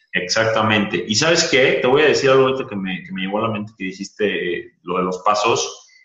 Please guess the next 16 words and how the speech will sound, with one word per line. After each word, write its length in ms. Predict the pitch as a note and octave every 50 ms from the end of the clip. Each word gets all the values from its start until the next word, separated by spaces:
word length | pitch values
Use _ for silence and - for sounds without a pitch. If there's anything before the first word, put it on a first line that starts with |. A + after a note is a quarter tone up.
| _ _ _ _
Lo 260 | - A#2 B2 C3+ C#3 C#3
más, 540 | - E3+ F3 F3+ F#3 F#3 - - F3+ D3+
más, 500 | C#3 C#3 C#3+ C#3+ D3+ D3 D3 D3 - -
más 360 | A#2+ B2 B2+ C3 C3+ C3+ C3+ C3
importante 1000 | A2+ G#2 G2+ F#2 F#2 F2+ - G#2+ A2 A2 G#2 - - C3+ - - - - _ _ -
es 580 | - A2+ C3 C#3 - - - - - _ _ _ _
dar 320 | - B2 - - - - -
el 200 | A2 G#2+ F#2+ -
primer 480 | - G#2+ G#2+ G#2+ A2 A#2 A#2+ A#2 A2+ A2+
paso. 280 | G#2+ G#2 - - - - - - _ _ _ _ _ _ _ _ _ _ -
Mucha 200 | D3+ - - G3
gente 340 | - F#3 F3+ F3 F3 F3 E3+
nunca 240 | E3+ E3+ - E3+ D#3+
alcanza 340 | D#3 - D#3 D#3 D#3 C#3+
sus 260 | - - A#2 G2+ - -
metas 680 | A2 A2 - - C#3+ - - - - - - _ _